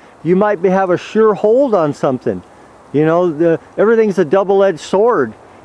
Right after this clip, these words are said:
And if you can look at it as a double-edged sword and not own the sword, then maybe you can see both sides of the picture.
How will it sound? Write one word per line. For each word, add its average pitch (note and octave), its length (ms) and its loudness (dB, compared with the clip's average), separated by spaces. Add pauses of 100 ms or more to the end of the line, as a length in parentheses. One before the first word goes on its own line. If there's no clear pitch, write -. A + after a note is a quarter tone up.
(180)
And E3 220 0
if D#3+ 180 0
you E3+ 140 -2
can E3+ 200 0
look A#3 240 2
at G#3 140 2
it F#3+ 100 2
as D#3 140 -2
a E3 60 4
double-edged F#3 460 0
sword G#3+ 480 0
and D#3 240 -2
not F#3 260 0
own G#3+ 340 0
the F#3 80 2
sword, A3 560 0 (340)
then D#3+ 160 0
maybe G#3+ 240 -2
you G#3+ 160 2
can F#3 160 0
see G#3 200 -2
both F#3+ 260 -2
sides F#3+ 380 -2
of D#3 80 -2
the D3 60 0
picture. C#3+ 500 -2